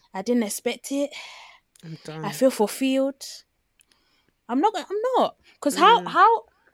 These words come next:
Speaker 1: even with this Molly-Mae situation, people were then bringing in Patricia <laughs> Bright.
Speaker 2: But again! Oh my God!
Speaker 1: <laughs> So remember,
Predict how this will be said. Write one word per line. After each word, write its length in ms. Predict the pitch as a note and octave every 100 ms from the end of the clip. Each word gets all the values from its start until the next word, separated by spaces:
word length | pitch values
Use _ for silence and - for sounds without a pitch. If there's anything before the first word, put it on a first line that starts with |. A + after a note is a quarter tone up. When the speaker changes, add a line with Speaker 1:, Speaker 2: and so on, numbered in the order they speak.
| - - - -
Speaker 1:
even 280 | E4+ G#4 F4
with 160 | C4+
this 180 | C#4+ C4
Molly-Mae 380 | C4+ C4+ B3+ C4+
situation, 720 | - - G3 F3+ - E3 G#3+ A#3+ _ _ _ _ _ _ _ - _ _ -
people 380 | D#4 D#4+ D4+
were 100 | C#4
then 280 | C4+ D4 C#4
bringing 340 | B3 C#4 C#4 C4
in 140 | B3
Patricia 420 | B3 E4 E4 -
<laughs> 60 | G#4+
Bright. 560 | - - - - - - _ _ -
Speaker 2:
But 180 | G#4+ A#4
again! 460 | D5 D5+ G4 - - G5 - _
Oh 80 | B4+
my 100 | B4+ C#5+
God! 260 | C#5 C5+ -
Speaker 1:
<laughs> 100 | -
So 100 | A4+
remember, 680 | A4 A4 A#4 B4 B4 A4+